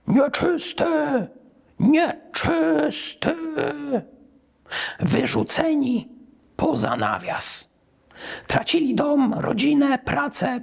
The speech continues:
pozycję. Ludzie uważali ich za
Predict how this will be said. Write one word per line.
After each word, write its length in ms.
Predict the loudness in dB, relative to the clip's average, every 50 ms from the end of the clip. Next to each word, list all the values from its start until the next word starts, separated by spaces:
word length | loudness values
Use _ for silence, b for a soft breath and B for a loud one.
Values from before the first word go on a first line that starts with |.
| -6
pozycję. 720 | -6 -4 -2 0 0 0 -2 -2 -2 0 0 0 -2 -6 -8 -14 -20 -20 -20 -20 _ _ _
Ludzie 400 | 0 2 4 4 4 2 0 -2
uważali 920 | 0 0 0 0 2 0 -2 0 0 0 2 2 2 2 0 0 -2 -4 -4
ich 280 | -4 -4 -6 -8 -8 b b b b b b b b b b b b
za 460 | -4 -2 -2 0 0 0 -2 -4 -4